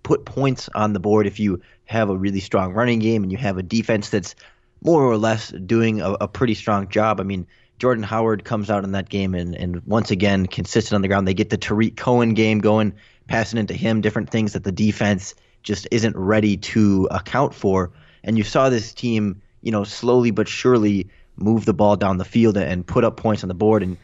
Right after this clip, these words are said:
Glennon took care of the ball, and then defense pitched in where it could. But there's only so much you can do for four quarters, uh, against just a team that, that does out-talent you just on, on, a,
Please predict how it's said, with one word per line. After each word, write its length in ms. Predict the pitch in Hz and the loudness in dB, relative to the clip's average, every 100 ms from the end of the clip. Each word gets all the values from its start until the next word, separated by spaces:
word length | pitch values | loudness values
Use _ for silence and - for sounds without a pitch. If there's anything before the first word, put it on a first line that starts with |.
| - - | -20 -2
Glennon 280 | 113 107 98 | 0 0 -2
took 200 | 113 - | -6 -4
care 220 | - 165 | 0 2
of 80 | 123 | 2
the 60 | 98 | 2
ball, 240 | 104 104 | 2 2
and 120 | 101 | 0
then 200 | 101 92 - _ _ - | -4 -6 -10 _ _ -4
defense 560 | 120 113 113 101 - _ _ _ _ - | -4 0 -2 -2 -10 _ _ _ _ -4
pitched 300 | 131 - 120 | -4 -2 -4
in 200 | 104 98 | -2 -2
where 160 | 98 | -2
it 100 | 92 | -4
could. 240 | - 113 92 | 2 2 2
But 180 | 98 - _ _ _ - | -4 -4 _ _ _ -6
there's 140 | 107 | -2
only 120 | 120 | 0
so 140 | 113 120 | 0 2
much 220 | 110 - | 0 0
you 80 | 104 | -4
can 160 | 104 | -2
do 180 | 95 101 | 0 0
for 140 | 92 92 | 0 -2
four 220 | 110 98 | 0 0
quarters, 460 | - 110 98 90 | 2 2 2 -2
uh, 60 | 92 | -4
against 360 | 92 98 98 92 | -4 -2 -4 -4
just 140 | 104 | -6
a 60 | 98 | -6
team 320 | - 107 101 | 0 2 4
that, 160 | 92 - - - - | 2 -2 -16 -20 -6
that 200 | 104 90 | -4 -2
does 460 | 95 113 107 92 - _ | 2 4 4 0 -10 _
out-talent 800 | 107 104 - - - 113 104 92 | 0 0 -4 -16 -4 -2 -2 -4
you 320 | 98 92 90 - | -4 -4 -4 -8
just 220 | - - 90 | -10 -6 -2
on, 180 | 98 - | -2 0
on, 160 | |
a, 60 | 98 | 0